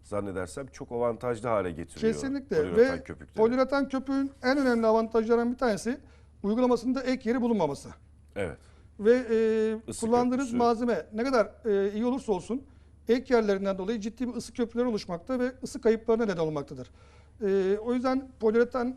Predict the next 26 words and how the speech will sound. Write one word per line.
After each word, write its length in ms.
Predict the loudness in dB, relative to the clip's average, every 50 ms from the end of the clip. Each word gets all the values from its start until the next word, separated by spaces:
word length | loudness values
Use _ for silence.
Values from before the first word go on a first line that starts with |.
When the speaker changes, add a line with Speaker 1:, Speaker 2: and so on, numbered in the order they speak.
| -8 -8 -8
Speaker 2:
dışındaki 360 | -6 -6 -4 -4 -4 -4 -6
X 220 | -8 -10 -10 -2
P 160 | 2 2 2 2
S, 160 | 2 0 -2
E 60 | -2
P 180 | 0 0 0 0
S, 180 | 0 0 0
taş 260 | 0 0 0 0 -2
yünü 100 | -2 -2
ve 80 | -2 0
benzeri 360 | 0 -2 0 0 0 0 2
muadil 280 | 2 2 2 2 2 2
ürünlerde 480 | 0 0 2 2 2 2 2 0 -2 -4 -8 -20 -20 -16 -8
bu 260 | -4 -2 0 0 -2 -4 -8 -10
ısı 200 | -8 -4 -2 0
iletim, 360 | 0 0 0 -2 -4 -4 -4 -4
e, 340 | -2 0 0 0 0 0 -2
ısı 180 | -6 -8 -4 0
köprülerinden 420 | 0 0 2 2 2 2 2 2
dolayı 160 | 2 0 2
kaybımız 360 | 4 4 4 4 4 0 -2 -2
oluşmakta. 460 | -2 -4 -4 -6 -6 -6 -4 -2 -2
Ama 140 | -2 -2 -2
poliüretanda 540 | 0 2 4 4 4 2 2 0 0 0
böyle 220 | 2 2 2 2 2
bir 120 | 0 -2